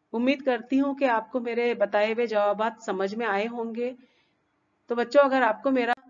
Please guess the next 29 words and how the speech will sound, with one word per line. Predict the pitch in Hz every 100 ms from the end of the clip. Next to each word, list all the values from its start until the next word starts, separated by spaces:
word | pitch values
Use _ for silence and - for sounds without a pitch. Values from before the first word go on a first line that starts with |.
| _ _ _ - -
पढ़ाने | 226 220 233
का | 247
तरीका | 262 233 226 254
अच्छा | 233 233 233
लगा | 233 214 220
हो, | 226 233 254
मेरे | 226 220
जवाबात | 214 214 214 208 226
देने | 202 208 220
का |
तरीका | 247 220 208 220
अच्छा | 226 - 233
लगा | 214 214
हो, | 226
तो | 254
प्लीज | 262 240 254
मेरे | 254
चैनल | 254 240 226 226
को | 254
सब्सक्राइब | 254 220 - 208 208
करें, | 208 196 202 - - _ _ _ _ _ _ _ _ _ _ _ _ _ 202
लाइक | 214 226 254 -
करें | 220 202 240 320
और | - 220
अपने | 226 220 247
फ्रेंड | 269 254 220 233
में | 262
शेयर | 277 240 214
करें, | 220 262 254 277